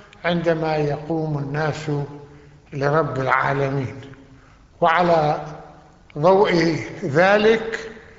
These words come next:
فإن الله سبحانه وتعالى يعتبر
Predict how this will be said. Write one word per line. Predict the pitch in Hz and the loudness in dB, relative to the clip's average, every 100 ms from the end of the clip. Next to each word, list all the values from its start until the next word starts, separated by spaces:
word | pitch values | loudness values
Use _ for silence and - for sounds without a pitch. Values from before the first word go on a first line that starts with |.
| - - - | -20 -20 -6
فإن | - 196 226 214 165 147 135 - - - - - - 160 | 0 2 2 2 0 -2 -4 -10 -16 -20 -20 -20 -10 -2
الله | 160 196 185 - - | 4 6 4 0 -4
سبحانه | 139 - 175 170 156 | -4 0 2 2 0
وتعالى | 139 151 151 160 156 151 151 - - - - - - _ - | 0 2 2 2 2 2 0 -4 -14 -18 -20 -20 -20 _ -8
يعتبر | 147 190 190 - 202 196 202 190 | 2 4 4 4 2 4 4 2